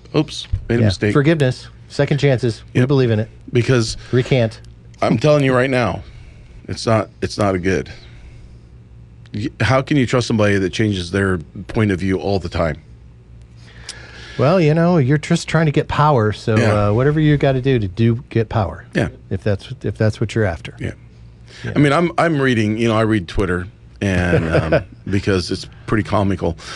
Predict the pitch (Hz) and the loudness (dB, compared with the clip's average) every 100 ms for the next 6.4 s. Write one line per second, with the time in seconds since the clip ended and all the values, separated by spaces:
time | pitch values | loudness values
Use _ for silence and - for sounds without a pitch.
0 | - - 135 147 151 147 131 82 - - | -10 0 2 4 2 2 -2 -6 -10 -12
1 | - - 131 127 - - - 104 - - | -8 -4 0 -2 -4 -14 -14 -10 -8 -8
2 | - - - 123 117 - 127 110 113 107 | -12 -12 -2 0 0 0 0 2 2 2
3 | 107 90 82 120 139 160 160 120 143 190 | 2 -2 0 0 2 2 2 2 0 0
4 | - 156 143 - 143 131 110 104 127 - | 0 0 -2 -4 -4 -2 0 0 0 0
5 | 104 101 95 92 107 104 104 101 98 - | -2 -2 -2 -4 -2 -2 0 -2 -2 -6
6 | 95 95 92 85 | -4 -2 -2 -4